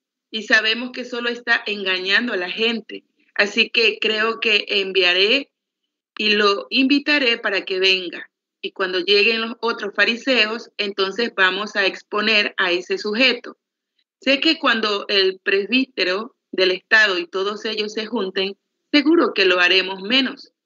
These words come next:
Si solo pudiera ser que venga. Oh, si viene, será una cosa maravillosa. Mensajero, ven aquí, ve a través del país, encuentra este así llamado profeta Galileo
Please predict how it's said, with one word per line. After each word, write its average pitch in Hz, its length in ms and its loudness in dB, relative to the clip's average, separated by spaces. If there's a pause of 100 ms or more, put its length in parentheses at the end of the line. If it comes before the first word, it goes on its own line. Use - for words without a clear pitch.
(500)
Si 185 180 -2
solo 226 440 2
pudiera 208 440 2
ser 202 320 -2
que 190 140 -4
venga. 196 480 -4 (280)
Oh, 196 320 0
si 175 240 0
viene, 190 460 4
será 185 400 0
una 240 260 -4
cosa 233 340 -4
maravillosa. 175 920 -2 (920)
Mensajero, 254 800 2
ven 294 200 0
aquí, 233 420 -6 (280)
ve 247 580 0
a 208 200 -2
través 202 380 2
del 247 200 -4
país, 262 440 2 (100)
encuentra 269 920 0
este 277 560 0
así 220 320 -4
llamado 233 480 2
profeta 208 480 -2
Galileo 208 600 0